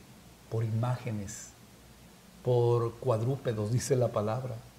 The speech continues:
por aves, por reptiles. Pero Jesús en su oración dice, "La vida eterna es que conozcan a ti, el único Dios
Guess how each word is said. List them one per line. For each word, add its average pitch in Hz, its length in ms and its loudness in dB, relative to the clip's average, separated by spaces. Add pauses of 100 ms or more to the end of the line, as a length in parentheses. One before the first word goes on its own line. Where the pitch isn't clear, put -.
(400)
por 110 140 -4
aves, 147 300 -2
por 127 180 -2
reptiles. 135 760 -4 (1400)
Pero 143 400 8 (380)
Jesús 156 360 2
en 147 120 2
su 143 100 2
oración 139 280 4
dice, 127 320 0 (1080)
"La 110 140 0
vida 165 180 2
eterna 156 300 2
es - 80 -2
que - 140 -2
conozcan 151 680 0 (420)
a - 140 -8
ti, 117 200 0 (500)
el 113 200 -4 (360)
único 180 560 2 (680)
Dios 131 480 2